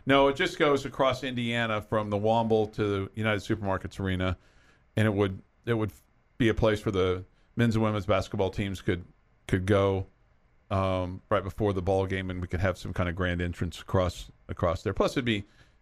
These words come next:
I mean, I, I've seen 'em going across in, uh, you know, the street in, in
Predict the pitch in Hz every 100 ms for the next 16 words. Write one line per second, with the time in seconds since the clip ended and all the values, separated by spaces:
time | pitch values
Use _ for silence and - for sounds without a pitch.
0 | _ 120 123 117 143 - 151 - 220 156
1 | 123 113 123 120 107 - 113 123 - 117
2 | 104 101 92 - _ _ _ _ _ _
3 | - 113 104 98 - 120 110 135 117 95
4 | 92 - 104 98 95